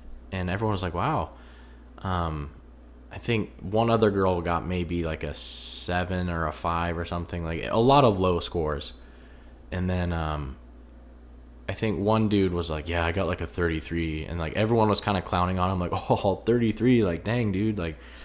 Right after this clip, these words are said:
that, that's not, that's not that good. Like, how did you, how did you miss so many?" And, like, this whole time I was hearing this, I'm still over there on this color website,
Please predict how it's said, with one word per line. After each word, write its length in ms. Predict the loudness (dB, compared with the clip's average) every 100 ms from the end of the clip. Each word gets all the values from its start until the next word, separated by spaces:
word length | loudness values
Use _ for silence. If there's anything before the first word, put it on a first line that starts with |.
| -10 -6 -6 -10 -16 -20 -20 -20 -20 -12 2
that, 180 | 4
that's 220 | 4 4 4
not, 200 | 4 4
that's 180 | 2
not 140 | 2 2
that 180 | 2 4
good. 260 | 4 4
Like, 160 | 0 0
how 160 | 2
did 120 | 2 4
you, 200 | 2 4
how 160 | 4
did 140 | 4 4
you 80 |
miss 220 | 4 2 2
so 160 | 0
many?" 320 | 0 -2 -4 -2
And, 120 | 0
like, 260 | 0 -2 -12 -20 -16 2
this 160 | 4
whole 260 | 4 2 2
time 380 | 2 2 2 2
I 80 | 2
was 140 | 0
hearing 320 | 2 2 4
this, 280 | 2 0 -4 -6
I'm 200 | -2 -2
still 320 | -2 0 2
over 260 | 2 2 0
there 240 | 0 -2 -2
on 140 | -2
this 140 | -2 -4
color 320 | -2 0 0
website, 500 | 0 -2 -4 -6